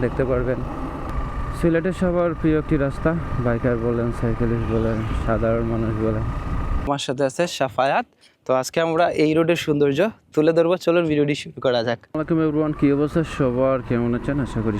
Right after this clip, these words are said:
Speaker 1: সবাই অনেক অনেক ভালো আছেন। আলহামদুলিল্লাহ, আমি ভালো আছি। প্রবেশ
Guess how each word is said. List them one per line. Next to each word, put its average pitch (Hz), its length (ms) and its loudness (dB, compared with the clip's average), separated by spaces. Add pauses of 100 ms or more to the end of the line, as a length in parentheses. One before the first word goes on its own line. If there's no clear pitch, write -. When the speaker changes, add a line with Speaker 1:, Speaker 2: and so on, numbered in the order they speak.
Speaker 1:
সবাই 104 280 0
অনেক 110 300 0
অনেক 110 260 0 (400)
ভালো 104 280 0
আছেন। 113 380 0 (920)
আলহামদুলিল্লাহ, 139 760 0 (120)
আমি 104 280 0
ভালো 101 200 0
আছি। 123 240 -4 (500)
প্রবেশ 113 220 0